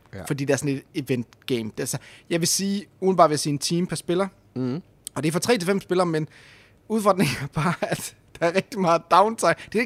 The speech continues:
Speaker 2: generelt et super dårligt designet spil, på mange måder.
Speaker 1: Mm.
Speaker 2: Super meget held, rigtig meget downtime. Og
Speaker 1: Det er jo ikke
Speaker 2: problemet er
Speaker 1: dårlige ting,
Speaker 2: Nej, nej, nej, men
Speaker 1: nødvendigvis.
Speaker 2: jo,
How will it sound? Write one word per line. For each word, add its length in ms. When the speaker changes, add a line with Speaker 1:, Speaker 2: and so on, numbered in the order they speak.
Speaker 2:
generelt 380
et 140
super 320
dårligt 240
designet 320
spil, 400
på 60
mange 240
måder. 240
Speaker 1:
Mm. 40
Speaker 2:
Super 320
meget 220
held, 140
rigtig 180
meget 200
downtime. 480
Og 120
Speaker 1:
Det 60
er 20
jo 60
ikke 140
Speaker 2:
problemet 0
er 180
Speaker 1:
dårlige 180
ting, 260
Speaker 2:
Nej, 120
nej, 100
nej, 160
men 80
Speaker 1:
nødvendigvis. 300
Speaker 2:
jo, 240